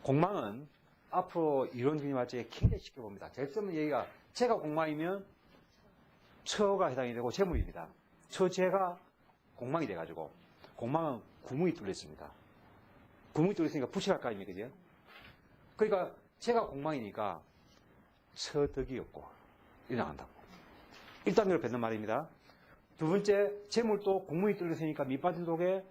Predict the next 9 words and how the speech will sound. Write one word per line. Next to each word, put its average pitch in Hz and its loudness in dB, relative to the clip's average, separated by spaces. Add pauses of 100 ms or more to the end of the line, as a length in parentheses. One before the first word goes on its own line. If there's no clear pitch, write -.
(220)
물붓기라. 104 -6 (880)
아, - -6 (600)
쟤는 220 4
굉장히 240 2
왕한데도 160 0 (480)
이 117 -12 (200)
공망이 120 -2 (160)
작용되는 107 -4
거라. 78 -10